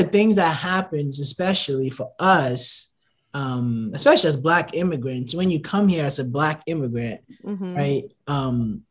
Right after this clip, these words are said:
Speaker 1: you kinda see the opportunities that are here, um, especially if you come as a middle-class, educated Black immigrant, right? You see the opportunities that are here
Speaker 2: Okay.
Speaker 1: and the progress that has been made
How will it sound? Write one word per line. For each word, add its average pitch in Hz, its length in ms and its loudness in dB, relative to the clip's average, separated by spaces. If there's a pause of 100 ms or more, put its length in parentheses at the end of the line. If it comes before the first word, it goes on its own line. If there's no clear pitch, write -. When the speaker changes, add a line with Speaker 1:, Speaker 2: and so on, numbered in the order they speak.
Speaker 1:
you 175 160 -2
kinda 254 260 6
see 220 840 6
the 175 140 4
opportunities 175 680 0
that 151 140 0
are 135 120 -4
here, 127 800 2 (560)
um, 123 520 -2
especially 202 340 6
if 170 60 6
you 160 80 0
come 175 160 4
as 151 120 2
a 147 60 -2
middle-class, 156 640 0
educated 143 480 2
Black 143 280 -4
immigrant, 120 520 -6
right? 131 160 -6
You 160 80 2
see 302 180 8
the 294 100 6
opportunities 202 600 4
that 170 120 2
are 147 100 -2
here 143 640 0
Speaker 2:
Okay. 180 480 -10
Speaker 1:
and 180 80 2
the 165 80 -4
progress 226 880 4 (1000)
that 185 220 2
has 175 180 2
been 165 260 -4
made 180 640 2